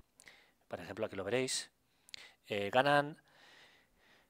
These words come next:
les cuesta veinte puntos de victoria, pero a cambio consiguen cien denarios, que es mucho, y aunque pierden lealtad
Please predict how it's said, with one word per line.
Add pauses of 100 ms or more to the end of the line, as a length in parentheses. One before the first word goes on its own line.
(260)
les
cuesta
veinte
puntos
de
victoria,
pero
a
cambio
consiguen
cien
denarios, (160)
que
es
mucho, (840)
y
aunque
pierden
lealtad